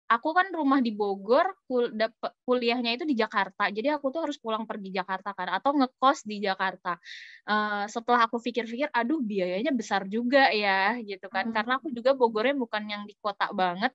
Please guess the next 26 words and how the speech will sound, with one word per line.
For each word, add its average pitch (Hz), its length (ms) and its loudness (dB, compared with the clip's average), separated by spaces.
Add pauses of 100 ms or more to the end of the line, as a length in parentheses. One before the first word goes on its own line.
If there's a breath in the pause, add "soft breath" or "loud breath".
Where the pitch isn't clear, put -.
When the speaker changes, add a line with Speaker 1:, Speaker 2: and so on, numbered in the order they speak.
Speaker 1:
Jadi 220 320 -2 (180)
Speaker 2:
Heeh. 220 180 -10
Speaker 1:
kalau 226 240 6
misalnya 247 360 2
di-compare 285 560 2
ke 226 160 2 (240)
Jakarta, 202 800 0 (120)
itu 196 280 -10
tuh 302 120 -10
kayak, 190 440 -6
"Aduh, 220 200 -2
besar 196 360 -10
juga, 277 360 2
aku 311 120 -8
minta 247 280 2
uang 240 280 2
ke 247 80 -6
orang 233 240 -4
tua 247 160 2
per 240 120 -2
bulan," 262 560 4
dan 226 160 0
lain-lain, 233 720 0
gitu. 190 200 -12 (480 loud breath)
Akhirnya 233 400 2
aku 339 80 -6